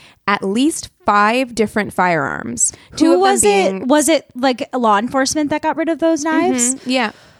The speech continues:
Speaker 1: Yeah.
Speaker 2: <sighs>
Speaker 1: And so he was able to obtain these, um, two of them being, uh, kind of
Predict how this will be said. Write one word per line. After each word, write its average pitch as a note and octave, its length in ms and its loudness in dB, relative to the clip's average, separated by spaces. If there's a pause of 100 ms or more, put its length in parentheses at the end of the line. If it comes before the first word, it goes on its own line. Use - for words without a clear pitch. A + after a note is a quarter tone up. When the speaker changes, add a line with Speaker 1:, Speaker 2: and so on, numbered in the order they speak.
(440)
Speaker 1:
Yeah. G#3+ 320 0
Speaker 2:
<sighs> A3+ 40 -2
Speaker 1:
And A#3+ 140 -2
so C4 160 2
he C4+ 80 0
was B3+ 140 -2
able C4 220 0
to D4+ 160 -4
obtain A#3 340 -2
these, G#3 420 -2
um, F#3+ 300 0
two - 220 0
of C#4 140 2
them G3+ 280 -2 (140)
being, F#3+ 420 -2 (380)
uh, F3 300 2
kind F#3+ 340 -4
of E3+ 540 0